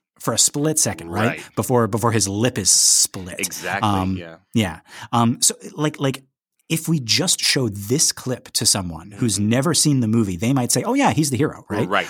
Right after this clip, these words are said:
Speaker 1: Or, or, or he's a hero. Certainly they would think that he plays a bigger part than he actually does.
Speaker 2: Right.
Speaker 1: Right?
Speaker 2: Yeah, do you
Speaker 1: So,
Speaker 2: think
Speaker 1: so
Speaker 2: it's entirely 'cause it's the dude or, like, uh, you know, the movie, the, the man in the movie, or wh-, what do you think is going on? 'Cause I completely agree with you.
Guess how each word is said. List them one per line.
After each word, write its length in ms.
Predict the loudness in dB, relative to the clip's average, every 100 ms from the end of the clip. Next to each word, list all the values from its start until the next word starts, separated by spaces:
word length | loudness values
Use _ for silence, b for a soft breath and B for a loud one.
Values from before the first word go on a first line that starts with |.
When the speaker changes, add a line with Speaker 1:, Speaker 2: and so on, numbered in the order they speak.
| 0
Speaker 1:
Or, 120 | 0
or, 180 | 2 2
or 160 | 2 2
he's 260 | 2 0 -2
a 200 | -4 -2
hero. 300 | -4 -8 -2
Certainly 400 | 0 2 2 4
they 120 | 4
would 160 | 2 2
think 240 | 0 0
that 120 | 0 2
he 240 | 2 2
plays 300 | 0 0 2
a 60 | 2
bigger 200 | 0 -2
part 300 | -2 -4 -2
than 100 | -4
he 140 | -2
actually 300 | -4 -6 -6
does. 500 | -6 -6 -6 -6 -4
Speaker 2:
Right. 220 | -2 -6 -10 _
Speaker 1:
Right? 300 | -6 0 0 -2 _
Speaker 2:
Yeah, 280 | -4 0 0
do 100 | 2
you 40 | 2
Speaker 1:
So, 40 |
Speaker 2:
think 120 | 2 2
Speaker 1:
so 60 |
Speaker 2:
it's 80 | 0
entirely 440 | -2 0 0 0 -4
'cause 140 | -6
it's 220 | -6 -8 -8
the 160 | -6
dude 420 | 0 2 4 4 2
or, 160 | 2
like, 240 | 0 -2 -2
uh, 100 | -2
you 120 | 0
know, 160 | 0 0
the 80 | 0
movie, 360 | 0 0 -2
the, 220 | -4 -4 -2
the 100 | 0
man 260 | 2 2
in 80 | 0
the 60 | -2
movie, 300 | -2 0 -2
or 120 | -2
wh-, 260 | -4 -4 -2
what 80 | -2
do 60 |
you 80 | -2
think 180 | -4 -6
is 100 | -6
going 200 | -6 -8
on? 120 | -10 -8
'Cause 120 | -6
I 40 |
completely 300 | -4 -4 -2
agree 220 | -2 -4 -8
with 120 | -10
you. 140 | -14